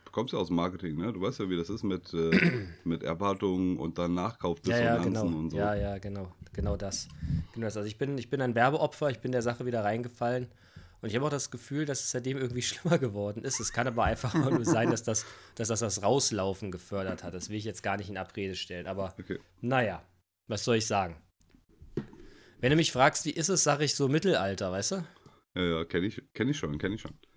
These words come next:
Speaker 1: Aber bei
Speaker 2: Mhm.
Speaker 1: mir, ja, ja, passt schon.
Speaker 2: Ja, was uns nicht umbringt, macht uns nur härter und so,
Speaker 1: Ja.
Speaker 2: ne?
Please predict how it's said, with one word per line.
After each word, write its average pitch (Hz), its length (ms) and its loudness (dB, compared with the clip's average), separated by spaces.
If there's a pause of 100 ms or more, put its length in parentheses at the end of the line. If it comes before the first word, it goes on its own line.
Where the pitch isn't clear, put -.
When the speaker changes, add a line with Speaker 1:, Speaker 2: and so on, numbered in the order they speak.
(140)
Speaker 1:
Aber 82 120 -2
bei 92 100 8
Speaker 2:
Mhm. 92 60 6
Speaker 1:
mir, 131 220 8
ja, 107 300 8
ja, 104 60 6
passt 107 240 2
schon. 78 240 -4 (960)
Speaker 2:
Ja, 87 320 -8
was 87 120 -14
uns 98 120 -8
nicht 98 120 -8
umbringt, 101 240 -4
macht 101 160 -10
uns 101 160 -8
nur 95 120 -8
härter 92 280 -2
und 92 80 -6
so, 90 140 -8
Speaker 1:
Ja. 82 60 -6
Speaker 2:
ne? - 180 -4